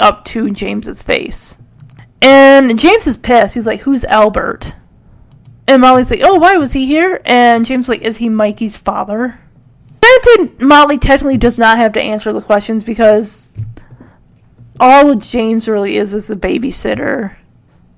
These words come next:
But, of course, he's been so invested in Mikey's life in the last year. It's like, I,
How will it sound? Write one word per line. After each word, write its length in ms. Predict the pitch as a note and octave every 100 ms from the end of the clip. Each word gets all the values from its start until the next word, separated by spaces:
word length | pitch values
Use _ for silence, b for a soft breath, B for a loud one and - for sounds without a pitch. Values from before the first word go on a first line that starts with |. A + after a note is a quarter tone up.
| -
But, 340 | A3 G#3 - -
of 140 | A3+
course, 200 | C4+ C4
he's 140 | C#4+ A#3+
been 160 | C4
so 200 | B3 D4+
invested 600 | C#4+ A#3 A#3+ B3+ - A3
in 100 | G#3
Mikey's 380 | G#3+ G#3+ G#3+ G#3
life 220 | G#3 G#3+
in 80 | A3+
the 80 | G#3+
last 380 | G3 F#3+ G#3 -
year. 500 | A3+ B3 G#3+ G#3 - b b b b b b b -
It's 120 | A#3
like, 280 | B3 - _ _ -
I, 160 | -